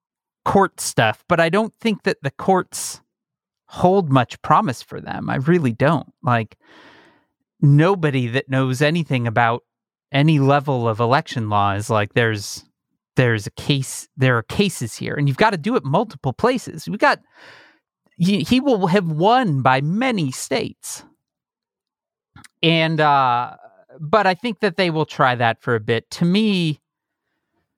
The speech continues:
the, there are certainly open questions about what the next few months of a Trump administration look like. And then I think there, to me, the, the far more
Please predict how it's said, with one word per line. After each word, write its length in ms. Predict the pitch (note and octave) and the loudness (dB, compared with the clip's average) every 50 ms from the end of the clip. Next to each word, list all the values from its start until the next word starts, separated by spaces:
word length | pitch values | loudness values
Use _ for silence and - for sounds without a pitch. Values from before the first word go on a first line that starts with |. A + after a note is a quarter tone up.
| _ _ _ _ _ _ | _ _ _ _ _ _
the, 360 | - D3+ C3+ D#3 D3+ C#3+ - - | -4 2 2 2 2 2 -2 -6
there 340 | C#3 C3 E3+ E3 D#3 D3 C#3+ | -2 0 2 2 4 2 2
are 40 | C#3 | 0
certainly 520 | - - - A3+ - F3+ F3 E3+ E3+ F3 - | -2 -4 -4 -4 -4 -2 -2 -2 -2 0 0
open 360 | E3+ E3+ E3 - F#3 E3+ D#3 | 0 0 2 2 0 0 0
questions 600 | - - D#3 D3 - - - E3 D#3+ D#3+ D#3 - | 0 0 0 0 -2 -4 -4 -2 -2 0 -2 -2
about 260 | C#3+ B2 C3 B2+ B2+ | 0 2 2 2 0
what 200 | C3+ B2 C3+ - - | 0 -2 -2 -2 0
the 100 | C#3 C3 | -2 0
next 300 | B2+ C3+ C3 - - - - | 0 0 -2 -4 -12 -14 -4
few 180 | - D3+ C3+ B2+ | 0 0 2 4
months 580 | B2 B2+ - D3+ D#3+ - - - - - - _ _ _ _ _ _ _ _ _ _ _ _ _ _ _ _ _ _ _ _ _ _ | 4 4 2 2 0 -4 -8 -12 -12 -14 -16 _ _ _ _ _ _ _ _ _ _ _ _ _ _ _ _ _ _ _ _ _ _
of 340 | D#3+ D3+ C#3+ C3+ C3 C#3 - - - | 4 4 4 2 0 -6 -8 -2 0
a 100 | D3 B2+ | 0 0
Trump 380 | - - - F3+ F3 D#3+ - | -2 0 0 2 2 2 0
administration 760 | C#3 A#2+ B2 A#2+ A2 A2 - - - A#2+ G#2+ - - A#2 G#2+ | 0 2 2 0 0 0 -2 -2 0 0 0 0 -2 -4 0
look 220 | G#2 G#2+ G#2 - - | 0 -2 -2 0 0
like. 260 | A2 G#2 G#2 G#2+ - | 0 2 2 0 -2
And 180 | - D#3+ F3 F3+ | 0 0 2 2
then 100 | F3 E3 | 2 0
I 80 | D3+ C#3 | 0 -2
think 220 | - - D3+ - | -2 -6 -4 -2
there, 200 | - C#3 B2+ A#2+ | 0 0 0 -2
to 160 | - - - F3+ | -4 -6 -4 -2
me, 200 | G3 G#3+ G3 D#3+ | 0 2 2 2
the, 180 | C3 C3+ C3 B2 C#3+ | 2 2 0 0 -2
the 120 | - C#3 | -6 -6
far 280 | - _ A3 G#3+ G#3+ G#3 | -2 _ 2 4 4 2
more 500 | F#3+ F3 E3 D#3 D3+ C#3+ C3 B2+ A#2+ A#2 | 2 0 0 2 2 4 4 2 0 -2